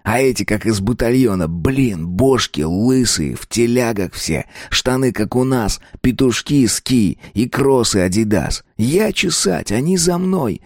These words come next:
Я такой думаю, с сорок третьего выбегу, отстанут. А вот фиг, шарашат по пустырю, как слоны, тыгыдын, тыгыдын. Дыхалки уже нет, но, думаю, догоняют. Влетаю такой на Вахитова, и как раз автобус с той стороны остановился.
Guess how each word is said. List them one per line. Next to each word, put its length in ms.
Я 200
такой 260
думаю, 480
с 60
сорок 380
третьего 480
выбегу, 520
отстанут. 800
А 160
вот 240
фиг, 460
шарашат 800
по 120
пустырю, 560
как 260
слоны, 560
тыгыдын, 640
тыгыдын. 640
Дыхалки 640
уже 240
нет, 320
но, 160
думаю, 400
догоняют. 760
Влетаю 520
такой 320
на 160
Вахитова, 540
и 80
как 200
раз 220
автобус 480
с 80
той 180
стороны 420
остановился. 760